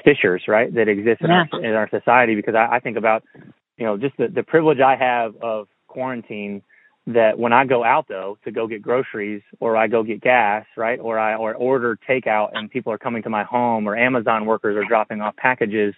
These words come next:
Speaker 1: you know, these are people who are, are deemed essential workers that don't have the luxury of quarantine. And I think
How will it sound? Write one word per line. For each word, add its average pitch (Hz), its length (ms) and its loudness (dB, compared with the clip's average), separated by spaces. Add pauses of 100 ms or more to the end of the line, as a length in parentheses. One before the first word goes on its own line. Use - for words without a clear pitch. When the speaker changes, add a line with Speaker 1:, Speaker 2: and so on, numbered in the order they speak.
(580)
Speaker 1:
you 113 160 0
know, 98 80 -4
these 139 220 4
are 151 100 4 (140)
people 151 240 4
who 123 80 4
are, 113 180 4 (100)
are 117 120 0
deemed 120 280 0
essential 113 460 0
workers 120 400 2
that 110 220 0 (360)
don't 123 280 2
have 120 280 4
the 123 80 0
luxury 117 600 -2
of 110 400 0
quarantine. 123 680 -6 (520)
And 117 120 4
I 113 100 6
think 117 340 -2